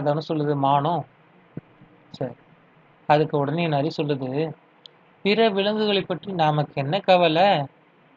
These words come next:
எனக்கு தெரிந்த இடம் ஒன்று இருக்கிறது. அங்கே உனக்கு நல்ல மேய்ச்சல் நிலம் உண்டு. என்னோடு வா, உனக்கு மட்டும் அந்த இடத்தை காட்டுகிறேன்"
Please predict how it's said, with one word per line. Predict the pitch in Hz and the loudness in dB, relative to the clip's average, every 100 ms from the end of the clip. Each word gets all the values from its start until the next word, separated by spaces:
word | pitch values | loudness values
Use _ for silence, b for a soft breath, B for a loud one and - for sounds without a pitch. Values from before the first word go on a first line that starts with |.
| _ _ _ - | _ _ _ -4
எனக்கு | 180 220 226 202 | 0 0 0 -2
தெரிந்த | - 175 196 214 226 | 0 0 0 0 0
இடம் | 185 190 180 | 2 0 -2
ஒன்று | 147 156 208 | -2 -2 -2
இருக்கிறது. | 175 - 160 143 165 _ _ _ _ _ - | -2 -2 0 0 -2 _ _ _ _ _ 0
அங்கே | 190 190 185 | 2 4 2
உனக்கு | 170 165 151 160 | 2 0 -2 0
நல்ல | 147 147 156 175 | 2 2 2 0
மேய்ச்சல் | 185 170 180 190 156 | 0 -4 -2 -4 -2
நிலம் | 143 147 185 | -2 -2 -2
உண்டு. | 175 160 165 _ _ _ - | -4 -4 -6 _ _ _ -4
என்னோடு | 151 156 147 185 180 | 0 2 2 2 2
வா, | 151 170 - _ _ - | 4 4 2 _ _ -8
உனக்கு | 151 156 160 156 | -2 -2 -2 -4
மட்டும் | 139 131 190 | -4 -2 -2
அந்த | 156 147 | 0 0
இடத்தை | 143 156 | -2 -2
காட்டுகிறேன்" | 170 156 151 147 143 139 | -2 -2 0 -2 -4 -6